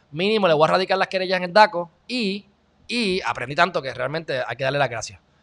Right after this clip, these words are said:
"Yo me mudo a Texas", dice Michelle. Texas dicen que es bueno porque, eh, yo recuerdo, porque no, los, los taxes, los property taxes creo que son bajitos. Y allá tú te compras una casa de trescientos mil pesos y es una mansión.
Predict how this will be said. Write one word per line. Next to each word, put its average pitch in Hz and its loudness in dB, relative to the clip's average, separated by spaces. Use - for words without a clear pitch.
"Yo 160 4
me 208 8
mudo 240 10
a 196 10
Texas", 208 4
dice 170 0
Michelle. 147 -4
Texas 214 2
dicen 240 -6
que 240 2
es 226 0
bueno 208 4
porque, 156 -4
eh, 131 -12
yo 151 -4
recuerdo, 190 2
porque 139 -4
no, 135 -6
los, 147 -8
los 131 -10
taxes, 156 -2
los 143 -12
property 151 -8
taxes 147 -6
creo 147 -20
que 147 -20
son 147 -18
bajitos. 151 -4
Y 151 -4
allá 139 2
tú 196 -14
te 233 0
compras 233 4
una 214 2
casa 202 4
de 190 6
trescientos 156 -8
mil 156 -8
pesos 202 -4
y 190 -4
es 165 -2
una 165 -4
mansión. 196 -4